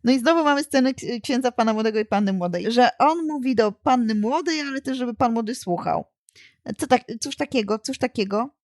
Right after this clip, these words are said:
Hmm, po pewnym czasie, bo to człowiek jest człowiekiem. Od przykładem tylu ludzi, bo to człowiek jest człowiekiem, usiada się tylko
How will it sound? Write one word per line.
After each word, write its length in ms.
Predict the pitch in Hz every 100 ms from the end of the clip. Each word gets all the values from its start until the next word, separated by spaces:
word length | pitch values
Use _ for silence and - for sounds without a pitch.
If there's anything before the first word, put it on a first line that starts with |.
| _ _ _ _
Hmm, 580 | 285 277 285 285 269 262
po 100 | 277
pewnym 320 | - 370 359
czasie, 480 | - 302 311 - 277
bo 80 | 247
to 100 | 262
człowiek 280 | 302 285 294
jest 120 | 285
człowiekiem. 640 | 330 320 392 - 226 233 - _ _ _ - _ _ -
Od 140 | 277
przykładem 520 | - 269 277 269 254
tylu 260 | 277 240 240
ludzi, 360 | 240 262 226
bo 120 | 233 262
to 80 |
człowiek 260 | 269 320 311
jest 120 | 285
człowiekiem, 640 | 302 262 294 294 277 262 - -
usiada 460 | 277 302 302 240
się 140 | - 196
tylko 520 | 226 190 202 196